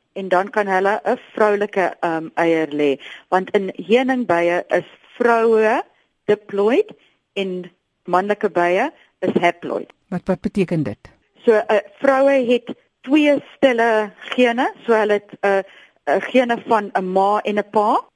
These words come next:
Speaker 1: En die manlike bye het net gene van 'n ma. Hulle kry go-, no-, nooit gene van 'n pa nie.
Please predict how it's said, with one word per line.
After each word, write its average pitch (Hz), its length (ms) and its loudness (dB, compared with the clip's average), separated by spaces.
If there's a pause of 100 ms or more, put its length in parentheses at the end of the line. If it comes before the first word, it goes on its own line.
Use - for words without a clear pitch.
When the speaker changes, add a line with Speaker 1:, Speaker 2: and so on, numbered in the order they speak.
(140)
Speaker 1:
En 196 240 0
die 202 120 0
manlike 254 440 0
bye 202 400 0
het 214 160 2
net 208 400 0
gene 196 320 -2
van 185 200 -4
'n 170 80 -2
ma. 160 220 0
Hulle 175 180 0
kry 208 240 0
go-, 214 240 -8
no-, 196 280 0
nooit 220 360 2
gene 190 260 -2
van 175 160 -4
'n 165 80 -8
pa 151 220 0
nie. 135 220 -8